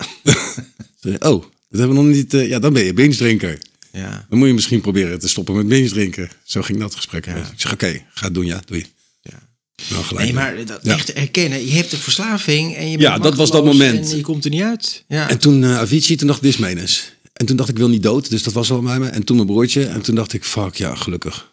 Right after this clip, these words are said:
Speaker 2: Ja, je raakt alles kwijt.
Speaker 1: En toen moest ik een paar weken wachten nog.
Speaker 2: Ja. En toen ben je in behandeling gegaan?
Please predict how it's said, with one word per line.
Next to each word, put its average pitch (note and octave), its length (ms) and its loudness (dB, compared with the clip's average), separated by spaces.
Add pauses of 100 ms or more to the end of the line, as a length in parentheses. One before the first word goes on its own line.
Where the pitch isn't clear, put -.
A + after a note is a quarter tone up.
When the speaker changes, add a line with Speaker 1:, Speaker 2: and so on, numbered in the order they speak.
(100)
Speaker 2:
Ja, - 200 -12
je G2+ 60 -12
raakt F2 260 -10
alles G2 200 -14
kwijt. A#2 360 -12
Speaker 1:
En - 40 -8
toen B2 100 2
moest C3+ 100 4
ik - 60 -4
een - 120 -8
paar F2+ 60 0
weken F2+ 220 -4
wachten A#2 260 -4
nog. F2 260 -14 (240)
Speaker 2:
Ja. A2 320 -12 (100)
En - 140 -10
toen A2+ 140 -4
ben A2 80 -6
je A2 60 -4
in G2+ 60 -8
behandeling B2 360 -8
gegaan? C3+ 460 -10